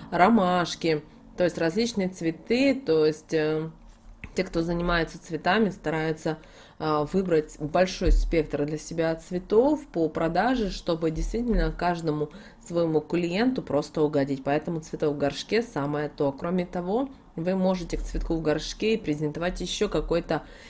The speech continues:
интересный, красивый, э, подарок, о котором мы поговорим далее. Далее,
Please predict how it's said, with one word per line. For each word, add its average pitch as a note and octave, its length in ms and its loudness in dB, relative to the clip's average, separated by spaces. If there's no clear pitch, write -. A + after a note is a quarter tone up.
интересный, F3+ 640 0
красивый, D#3+ 640 0
э, D#3 440 0
подарок, D#3 580 0
о D3+ 60 -8
котором A#3 420 2
мы F#3 220 0
поговорим D#3 640 0
далее. C#3 460 0
Далее, A3 640 2